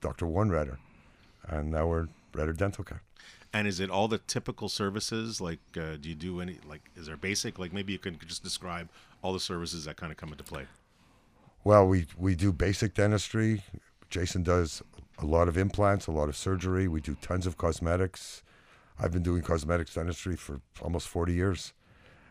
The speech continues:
Speaker 1: And a lot of crown and bridge. We're, we're basically do all kinds of dentistry.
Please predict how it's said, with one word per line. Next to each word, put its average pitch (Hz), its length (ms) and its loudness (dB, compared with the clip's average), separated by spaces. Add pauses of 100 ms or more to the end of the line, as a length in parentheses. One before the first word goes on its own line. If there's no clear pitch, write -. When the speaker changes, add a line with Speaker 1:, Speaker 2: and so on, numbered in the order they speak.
(200)
Speaker 1:
And 78 260 0
a 78 40 0
lot 87 120 4
of 87 60 0
crown 92 220 4
and 90 100 2
bridge. 85 380 0
We're, 101 200 2
we're 104 220 0
basically 117 800 0
do 104 420 4 (520)
all 123 140 10
kinds 120 280 4
of 101 80 0
dentistry. 101 600 0